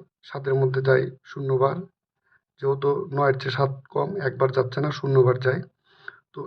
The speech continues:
এই যে আমরা এখানে নয় আর শূন্য গুণ করলে শূন্য বাঁচে সাত। তো আমরা এই দুইকে যখন নিয়ে আসবো, তখন এখানে আমাদের দশমিক দিতে হবে, তখন আমরা দুই নিয়ে আসতে পারবো, তখন হবে আট নং বাহাত্তর। এই হলো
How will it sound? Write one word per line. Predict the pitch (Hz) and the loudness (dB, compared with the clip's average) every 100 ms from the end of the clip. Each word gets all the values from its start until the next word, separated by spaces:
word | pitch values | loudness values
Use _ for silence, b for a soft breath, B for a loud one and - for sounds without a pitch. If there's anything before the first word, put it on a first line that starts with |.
| - _ | -14 _
এই | 165 175 170 | -2 0 4
যে | 196 196 180 | 4 2 0
আমরা | 143 143 147 | 4 4 4
এখানে | 139 151 165 190 - _ 139 | 2 0 0 -4 -6 _ 0
নয় | 139 135 | 6 6
আর | 135 | 4
শূন্য | - 139 139 | 0 -4 4
গুণ | 135 123 | 4 8
করলে | 131 131 | 8 8
শূন্য | 131 135 135 131 170 - _ _ _ _ | 4 2 2 2 -2 -10 _ _ _ _
বাঁচে | 131 123 131 | -8 -6 -8
সাত। | - 131 123 123 - _ b b b b - | -6 -2 -2 -4 -14 _ b b b b -8
তো | 135 135 | -6 0
আমরা | 151 175 151 139 - - _ _ _ _ - | 2 4 6 4 2 -10 _ _ _ _ -6
এই | 139 | -4
দুইকে | 135 151 147 135 | -2 -2 0 0
যখন | 143 160 | 2 2
নিয়ে | 156 151 | 2 0
আসবো, | 165 170 | -2 -2
তখন | 156 139 | 0 6
এখানে | 127 131 | 8 10
আমাদের | 127 127 127 | 10 8 4
দশমিক | - 120 117 | 2 4 4
দিতে | 117 113 | 4 0
হবে, | 117 123 - b b b _ | -4 -8 -14 b b b _
তখন | 123 131 | -2 4
আমরা | 131 131 | 4 4
দুই | 131 | 0
নিয়ে | 131 123 | 2 0
আসতে | 120 | 0
পারবো, | 135 135 170 - b b | 0 0 -2 -8 b b
তখন | _ 131 127 | _ -6 -4
হবে | 123 135 - | -2 -4 -6
আট | 135 131 123 | -4 -4 -2
নং | 135 185 - _ _ | -2 -2 -10 _ _
বাহাত্তর। | 120 117 117 - 120 117 _ _ _ _ _ _ _ _ _ _ | -6 -4 -4 -8 -14 -16 _ _ _ _ _ _ _ _ _ _
এই | 135 | 0
হলো | 139 - | 0 -2